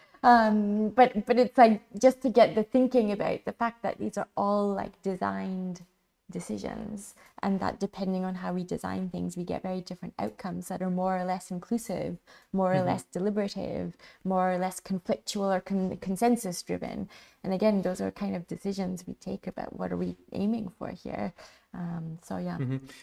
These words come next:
Speaker 2: And it's also important that we take them intentionally.
Speaker 1: Yeah.
Speaker 2: So, uh, to be sure that the outcome
Speaker 1: Mm.
Speaker 2: is, uh, is expected. Okay, so last question, and then we,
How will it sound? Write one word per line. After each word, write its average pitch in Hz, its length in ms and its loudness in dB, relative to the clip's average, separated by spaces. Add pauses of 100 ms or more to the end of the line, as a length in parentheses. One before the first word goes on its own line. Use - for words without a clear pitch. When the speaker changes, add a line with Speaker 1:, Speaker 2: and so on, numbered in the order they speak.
Speaker 2:
And 123 100 6
it's 120 120 6
also 135 180 4
important 135 460 4
that 117 220 2
we 117 400 2 (120)
take 127 280 4
them 123 400 4 (220)
intentionally. 104 920 0
Speaker 1:
Yeah. 120 200 -2
Speaker 2:
So, 101 280 -6 (280)
uh, 110 40 -4 (200)
to 120 80 -4
be 117 160 2
sure 135 300 6
that 110 300 0 (540)
the 113 140 2
outcome 127 640 4
Speaker 1:
Mm. 180 140 0
Speaker 2:
is, 107 200 -2
uh, 101 120 -4 (420)
is 110 180 -6
expected. - 500 -6 (100)
Okay, 110 220 -4
so - 220 -2
last 135 260 8
question, 165 420 2
and 120 140 0
then 120 160 2
we, 113 120 4